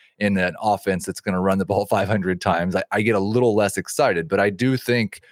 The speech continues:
like, Bateman's profile is fan-, puts him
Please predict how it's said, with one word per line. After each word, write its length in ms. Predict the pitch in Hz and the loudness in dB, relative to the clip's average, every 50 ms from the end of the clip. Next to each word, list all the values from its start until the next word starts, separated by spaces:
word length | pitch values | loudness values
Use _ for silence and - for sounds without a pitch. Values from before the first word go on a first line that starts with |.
| - - - - - _ - - - _ _ | -20 -20 -20 -20 -20 _ -10 -10 -10 _ _
like, 160 | - 98 - | -8 -8 -2
Bateman's 360 | - 123 160 - - 104 95 - | 0 -2 -2 0 -2 -6 -6 -4
profile 540 | - - 170 196 - - 90 80 80 82 | -2 0 0 0 0 0 0 2 2 2
is 160 | 85 87 85 - | 0 -2 -4 -4
fan-, 300 | - 98 90 - 92 - _ _ _ _ _ _ | -6 -4 -4 -4 -6 -8 _ _ _ _ _ _
puts 300 | - 120 143 - - - | 0 0 0 -2 -2 -2
him 320 | - 107 95 87 90 87 | -2 0 0 0 -2 -4